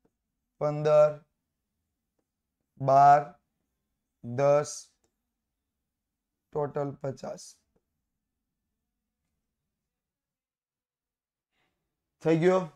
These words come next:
એન બરાબર પચાસ થઈ ગયો. તો પેલા એક્સ લેવું પડશે ને? હમ. આ આપણને એફ તો મળી ગયો, હવે એક્સ લઈશું.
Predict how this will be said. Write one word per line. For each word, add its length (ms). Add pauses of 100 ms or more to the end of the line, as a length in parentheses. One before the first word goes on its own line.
(2000)
એન 260
બરાબર 400
પચાસ 440
થઈ 140
ગયો. 380 (2250)
તો 180
પેલા 260
એક્સ 320
લેવું 260
પડશે 320
ને? 140 (760)
હમ. 280 (680)
આ 200
આપણને 300
એફ 280
તો 140
મળી 240
ગયો, 240
હવે 180
એક્સ 240
લઈશું. 400